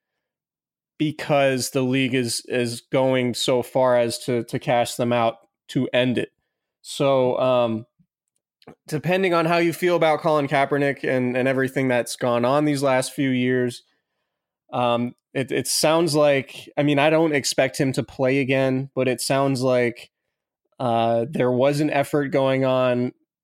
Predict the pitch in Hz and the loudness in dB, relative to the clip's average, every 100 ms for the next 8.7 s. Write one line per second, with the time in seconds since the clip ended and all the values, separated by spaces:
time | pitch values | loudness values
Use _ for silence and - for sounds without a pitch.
0 | _ - 135 127 123 127 127 127 127 - | _ -12 -2 -2 0 0 0 0 -2 -6
1 | _ _ _ - - - - 135 139 139 | _ _ _ -6 -6 -4 -4 -2 0 0
2 | 127 - 160 151 127 120 117 123 117 117 | -2 -2 0 2 2 0 2 2 2 0
3 | - _ _ _ _ - - 139 131 127 | -10 _ _ _ _ -10 -2 0 2 2
4 | 123 120 - 131 135 120 120 135 131 - | 0 -2 -4 -2 0 0 0 0 -2 -6
5 | _ _ - 143 - - 127 - 131 147 | _ _ -6 -6 -4 -6 -8 -2 0 2
6 | 143 135 123 _ _ - 160 165 143 135 | 2 0 -2 _ _ -2 -2 0 -2 -2
7 | 143 - 135 135 131 123 123 127 127 120 | -4 -2 0 0 2 2 0 0 0 0
8 | 120 131 113 120 123 117 113 | 0 -2 -2 0 2 2 0